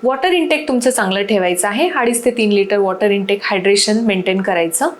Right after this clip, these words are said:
तुम्ही प्रॉपर, अ, स्लीपिंग पोझिशनचा एम्ब्रियो ट्रान्सफर नंतर काही रोल नसतो. तुम्ही पाहिजे त्या पोझिशनमध्ये झोपू शकता. जे रेग्युलर जॉब ज्या बायका करतात, त्यांना आम्ही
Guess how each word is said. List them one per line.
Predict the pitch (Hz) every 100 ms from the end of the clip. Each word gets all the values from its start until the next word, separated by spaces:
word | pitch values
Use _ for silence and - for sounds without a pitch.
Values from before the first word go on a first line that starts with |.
| - -
तुम्ही | 226 214 240
प्रॉपर, | 240 233 220 185 - - -
अ, | - 196 202 208
स्लीपिंग | - 277 302 302
पोझिशनचा | 240 196 214 - 180 - 285 - - - - -
एम्ब्रियो | 240 247 269
ट्रान्सफर | 262 220 202 220
नंतर | 202 196 220
काही | 226 220
रोल | 240 185 180
नसतो. | 180 - 285 403 -
तुम्ही | 240 247
पाहिजे | 254 208 202 240
त्या | 240 262
पोझिशनमध्ये | 320 339 254 220 220 220 202 190 190
झोपू | 202 208 233
शकता. | 254 214 - 262 339 - - 214
जे | 233 285 320
रेग्युलर | 285 226 214 185 190 196
जॉब | 233 262
ज्या | 240
बायका | 247 202 208
करतात, | 226 220 185 160
त्यांना | - 226 233
आम्ही | 226 240 285